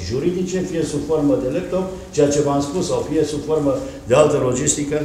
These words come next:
n-ar trebui să fie adecvată. De-aia zic că textul trebuie să fie văzut ca fiind una dintre cele, ca una dintre cele mari, mai mari reușite care au fost realizate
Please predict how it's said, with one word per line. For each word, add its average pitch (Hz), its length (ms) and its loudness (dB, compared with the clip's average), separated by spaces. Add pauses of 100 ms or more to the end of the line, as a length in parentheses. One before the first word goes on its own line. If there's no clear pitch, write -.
(240)
n-ar 143 240 2
trebui 135 380 -2
să 131 120 -4
fie 131 220 -4
adecvată. 104 520 -4 (460)
De-aia 220 220 6
zic 180 280 6
că 151 100 6
textul 190 400 0
trebuie 214 320 4
să - 140 2
fie 147 260 0
văzut 127 420 0
ca 123 120 0 (120)
fiind 139 220 0
una 135 220 2
dintre 113 360 -4
cele, 120 480 0 (220)
ca 123 100 2
una 135 260 4
dintre 117 340 -2
cele 117 340 0
mari, 226 220 0 (160)
mai 123 200 -2
mari 208 280 4
reușite - 440 0 (120)
care 101 300 -2 (160)
au 107 340 0
fost 147 280 4 (240)
realizate 110 800 0